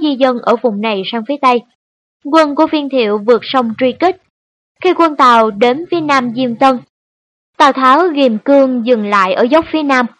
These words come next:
lệnh cho binh lính xuống ngựa, tháo yên cương, sau đó đem lương thảo, đồ dùng mang từ Bạch Mã đến vứt bừa bãi khắp nơi.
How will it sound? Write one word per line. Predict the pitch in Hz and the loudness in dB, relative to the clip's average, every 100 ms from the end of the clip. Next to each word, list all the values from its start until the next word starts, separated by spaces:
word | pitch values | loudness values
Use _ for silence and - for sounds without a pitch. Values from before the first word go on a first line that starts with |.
| _ _ | _ _
lệnh | 269 269 226 233 | 2 2 2 2
cho | 294 | 2
binh | 277 262 | 2 2
lính | 254 285 370 - | 0 0 -8 -2
xuống | 311 359 | 0 2
ngựa, | 277 208 196 - _ _ - | 2 2 0 -6 _ _ 0
tháo | 254 277 | 2 2
yên | 285 269 | 0 -4
cương, | 233 269 254 - _ _ _ - | 2 4 4 0 _ _ _ -8
sau | - 349 | 0 4
đó | 269 254 330 370 | 6 4 4 2
đem | 262 269 247 | 0 -2 0
lương | 262 254 226 | 2 0 0
thảo, | 226 185 262 - _ - | 0 0 -2 -6 _ -2
đồ | 247 240 | 2 4
dùng | 226 233 214 226 | 4 0 0 0
mang | 269 247 | 0 -2
từ | 226 233 | -2 -2
Bạch | 196 208 | 0 -4
Mã | 208 202 180 262 | -2 -2 0 0
đến | 240 240 262 311 | 0 0 0 -2
vứt | 381 - | -2 2
bừa | 254 233 | 2 2
bãi | 190 196 226 | 0 -2 -2
khắp | 339 | -2
nơi. | 269 262 247 | 2 2 2